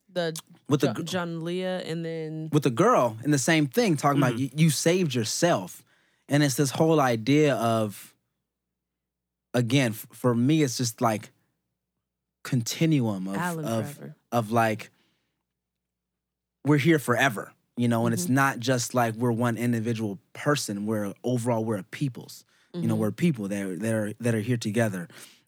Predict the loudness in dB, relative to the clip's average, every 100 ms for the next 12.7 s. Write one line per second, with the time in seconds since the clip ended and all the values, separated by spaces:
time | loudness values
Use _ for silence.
0 | -4 -2 0 -2 -2 -6 -10 _ _ _
1 | _ _ _ _ _ _ _ -2 2 4
2 | 4 6 4 2 2 2 2 2 0 0
3 | 0 2 2 2 4 2 2 0 0 0
4 | 0 -2 -2 -2 0 0 0 -2 -2 -2
5 | -4 0 0 0 0 -2 -2 -4 -4 -2
6 | -4 -8 -20 _ _ -4 0 0 0 -2
7 | -2 -2 0 -2 0 -2 -2 -2 -4 -4
8 | 0 2 2 2 0 -2 -4 -4 -6 -10
9 | _ -8 -6 -4 -4 -6 -8 -10 _ _
10 | _ _ _ _ -6 2 4 4 2 2
11 | 2 4 4 4 4 4 2 -4 -2 2
12 | 2 2 2 0 0 0 0